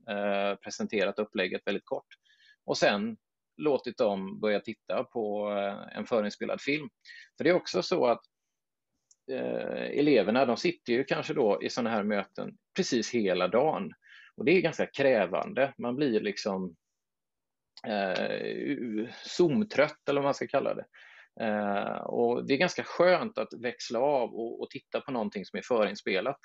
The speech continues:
Så jag tror på att ha många såna inslag, och varför inte ha det i första lektionen? Och sen får eleverna komma tillbaka och så har man någon form av avrundning eller avslutning. Och då tror jag det är viktigt att man har någon form av återkoppling, alltså att eleverna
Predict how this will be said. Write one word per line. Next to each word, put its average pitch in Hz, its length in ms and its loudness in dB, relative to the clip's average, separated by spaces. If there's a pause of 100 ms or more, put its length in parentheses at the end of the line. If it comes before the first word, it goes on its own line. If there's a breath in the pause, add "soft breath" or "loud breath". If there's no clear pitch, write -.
(380 loud breath)
Så - 120 -2
jag 127 120 2
tror 156 300 4
på 113 120 -2
att 101 80 -2
ha 139 240 6
många 117 300 -2
såna 104 240 -6
inslag, 131 540 -2
och 113 60 -2
varför 120 260 2
inte 120 180 -2
ha 147 220 2
det 120 80 2
i - 20 2
första - 260 -6
lektionen? - 460 -6 (440 soft breath)
Och 117 120 -4
sen 156 380 4 (380)
får 120 100 2
eleverna 101 280 2
komma 95 200 -6
tillbaka 120 580 2 (520 soft breath)
och 113 180 -4
så 107 180 0
har 101 160 2
man 98 200 -2
någon 92 240 -4
form 95 320 -4
av 92 240 -2
avrundning 92 600 0
eller 92 120 0
avslutning. 101 720 -4 (360 loud breath)
Och 120 60 -8
då 156 160 2
tror 143 120 4
jag 107 80 6
det 107 40 4
är 101 80 -4
viktigt - 500 -4
att 101 160 -2
man 98 260 -2 (400)
har 113 200 4
någon 101 120 0
form 95 200 -2
av 90 120 -6
återkoppling, - 960 -2
alltså - 220 -6
att 98 120 -4
eleverna 98 680 2